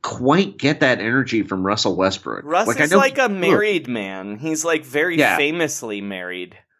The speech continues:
Speaker 1: And it's like, and it's like he drove Kevin Durant out of town
Speaker 2: Right.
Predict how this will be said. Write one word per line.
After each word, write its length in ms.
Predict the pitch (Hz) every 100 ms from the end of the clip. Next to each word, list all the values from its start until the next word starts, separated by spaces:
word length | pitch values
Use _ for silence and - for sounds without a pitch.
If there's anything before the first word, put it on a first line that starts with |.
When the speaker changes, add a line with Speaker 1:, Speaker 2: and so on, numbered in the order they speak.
| _ _ -
Speaker 1:
And 160 | 147 151
it's 180 | 143
like, 300 | 156 143 -
and 100 | 143 139
it's 120 | 147
like 120 | 139
he 160 | 127 135
drove 680 | - 123 127 143 135 110
Kevin 320 | - 131 120 113
Durant 420 | 110 107 107 -
out 240 | 101 101
of 180 | 95 -
town 600 | - 101 98 95 92 87
Speaker 2:
Right. 80 | 82